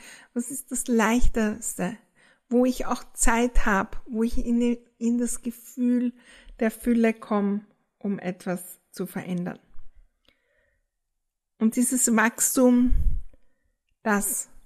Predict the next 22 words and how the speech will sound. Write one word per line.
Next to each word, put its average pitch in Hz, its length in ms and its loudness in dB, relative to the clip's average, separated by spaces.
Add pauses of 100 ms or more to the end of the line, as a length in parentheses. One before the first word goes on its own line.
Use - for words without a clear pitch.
(100)
motiviert 196 640 -2
dann 190 140 -2
fürs 190 240 -6
Nächste, 196 360 -6
fürs 196 260 -8
Nächste. 190 380 -2
Das 202 180 -2
ist - 280 -6
anziehend 240 580 2
für 240 200 -2
andere. 226 500 0 (2250)
Und 220 160 -4
dann 220 160 -2
bewegt 214 460 -2
sich 220 220 -2
so, 202 480 0
so 202 300 -4
viel 202 320 -4
schneller, 185 680 0
so - 280 -8
viel 190 280 -4
mehr. 180 400 -4